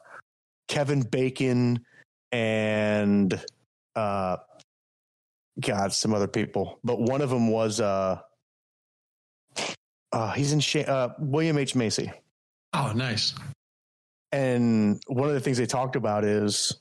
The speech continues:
Speaker 1: like, how do you choose a role? Like, you, you read a script and then what do you do? And, uh, and he was like, "I gotta be honest with you. There's only been, like, I'll read a script and I'll have to say to myself, like, do I wanna do this because it's, like,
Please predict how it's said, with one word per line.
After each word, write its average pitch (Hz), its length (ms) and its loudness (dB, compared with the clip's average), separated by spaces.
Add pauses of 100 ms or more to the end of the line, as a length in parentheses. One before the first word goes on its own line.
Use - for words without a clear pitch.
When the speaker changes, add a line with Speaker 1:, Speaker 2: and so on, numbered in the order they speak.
(200)
Speaker 1:
like, 104 420 -2
how 127 200 -4
do 123 60 2
you 113 160 4
choose 120 360 0
a 117 60 0
role? 98 540 0 (120)
Like, 107 140 0
you, 120 100 0
you 131 180 2
read 135 180 2
a 135 40 0
script - 420 -2
and 110 80 0
then 107 140 4
what 107 120 2
do 104 60 4
you 98 140 4
do? 87 320 0 (880)
And, 123 240 0
uh, 107 180 2
and 107 120 0
he 135 80 2
was 123 160 0
like, 113 160 0
"I 117 100 0
gotta 123 140 0
be 113 100 2
honest 113 260 0
with 110 140 -2
you. 98 180 0 (1700)
There's 127 320 0
only 127 340 2
been, 120 340 2
like, 104 440 -2 (140)
I'll 131 240 0
read 139 220 2
a 123 80 0
script - 540 -4
and 120 120 0
I'll 107 140 0
have 117 160 -4
to 107 80 -2
say - 160 0
to 113 60 0
myself, 104 420 -2
like, 98 280 0 (960)
do 135 160 0
I 135 40 4
wanna 143 240 2
do 139 140 0
this 143 160 2
because 120 320 -2
it's, - 200 -2
like, 104 300 -2